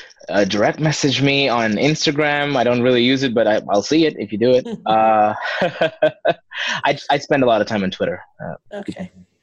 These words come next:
Speaker 2: Yeah, you, I, yeah,
Speaker 1: I,
Speaker 2: that's, that's
Speaker 1: I,
Speaker 2: how
Speaker 1: I,
Speaker 2: we, that's how we.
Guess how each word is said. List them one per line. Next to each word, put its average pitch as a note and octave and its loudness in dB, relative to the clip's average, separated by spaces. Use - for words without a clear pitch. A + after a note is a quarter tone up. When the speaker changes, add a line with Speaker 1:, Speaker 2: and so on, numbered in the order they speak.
Speaker 2:
Yeah, G3 2
you, F#3+ -2
I, F#3+ -2
yeah, E3 -2
Speaker 1:
I, - 0
Speaker 2:
that's, G3+ 0
that's - 0
Speaker 1:
I, C#3+ 0
Speaker 2:
how - 2
Speaker 1:
I, - 2
Speaker 2:
we, - -6
that's - 0
how D4+ 2
we. E4 4